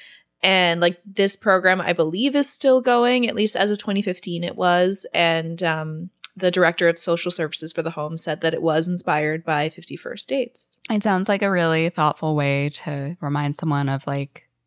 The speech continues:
Speaker 2: what's going on in their life.
Speaker 1: Yeah.
Speaker 2: And it is interesting that in the movie, it's like, it takes Adam Sandler to be like, "Hey, guys,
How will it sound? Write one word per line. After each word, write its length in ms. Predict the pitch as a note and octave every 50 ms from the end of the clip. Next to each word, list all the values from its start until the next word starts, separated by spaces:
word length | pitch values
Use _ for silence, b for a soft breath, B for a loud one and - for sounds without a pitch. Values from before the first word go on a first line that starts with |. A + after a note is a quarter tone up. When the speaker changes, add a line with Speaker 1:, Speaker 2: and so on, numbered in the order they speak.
| _
Speaker 2:
what's 160 | - D#3+ D3 -
going 220 | - D3+ D3 C#3+
on 140 | C#3 C3+ C#3
in 60 | C#3
their 180 | C3+ C3+ C3+ C3+
life. 460 | C3+ C3+ C3+ C3+ C3+ D3 - - - _ _ - -
Speaker 1:
Yeah. 300 | - G#3 F#3+ E3+ F3+ F#3 F3+ _
Speaker 2:
And 540 | - E3+ F3 E3 D#3+ D#3 D3+ D3 D3 - - - _ _ _ _ _ _ _ _ -
it 180 | D#3+ E3+ E3+
is 360 | F3 F3+ F#3 F#3 F#3+ - - - - _ _ _ _ -
interesting 640 | D#3 D#3 D#3+ F3 D#3 D#3 - - - E3 E3 F3 F3
that 560 | E3+ D#3+ C#3+ C3 - - - - - - - -
in 140 | E3+ D#3+ D#3+
the 80 | D#3+
movie, 500 | D#3+ D#3 D3 C3+ - - - F#3+ F3+ F3+
it's 280 | E3+ - D3+ F#3+ - -
like, 260 | F#3+ D#3+ D3 - - -
it 100 | F3 -
takes 260 | G#3+ F3+ D3+ A3 - - - -
Adam 360 | C3+ C3+ C3+ C#3 C#3+ C#3+ D3+
Sandler 560 | F3 - C#3 C#3 C3 C3 C#3 C#3 C#3+ D3+ D#3
to 80 | - D#3+
be 140 | C#3 D3
like, 180 | C#3+ C#3 C3+ C#3
"Hey, 180 | - - C#4 C#4+
guys, 440 | C4 A3 F#3+ F#3 G3 A3 B3 A#3